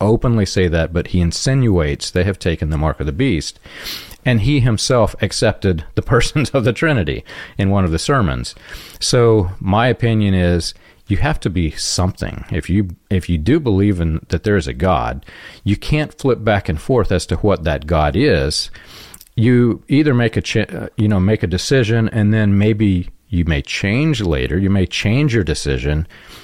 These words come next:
but you don't bounce around from town to town and pretend you're one thing in this city and pretend you're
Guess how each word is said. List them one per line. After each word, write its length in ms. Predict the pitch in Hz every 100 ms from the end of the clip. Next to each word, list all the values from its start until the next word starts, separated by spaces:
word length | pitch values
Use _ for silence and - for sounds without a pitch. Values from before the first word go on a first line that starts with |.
| - - -
but 200 | 131 -
you 100 | 110
don't 360 | 151 180 -
bounce 300 | 98 113 -
around 340 | 98 90 101 113
from 180 | 90 78
town 280 | - 104
to 80 | 82
town 340 | - 107 110 90
and 120 | -
pretend 440 | 90 - 123 110
you're 100 | 90
one 320 | 82 90 110
thing 420 | 107 95 76 82 -
in 260 | 92 85 80
this 240 | 92 131
city 320 | - 85 73
and 120 | 90 85
pretend 340 | 90 107 98
you're 260 | 87 80